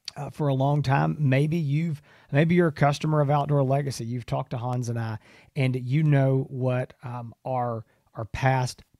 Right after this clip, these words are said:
public comments, uh, about clip-ons,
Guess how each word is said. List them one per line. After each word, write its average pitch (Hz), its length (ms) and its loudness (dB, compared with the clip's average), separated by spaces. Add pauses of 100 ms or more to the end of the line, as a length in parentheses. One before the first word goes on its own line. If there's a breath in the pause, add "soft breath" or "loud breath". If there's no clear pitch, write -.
public 156 640 -2
comments, 143 760 0
uh, 135 260 0
about 147 720 2 (160)
clip-ons, 143 680 0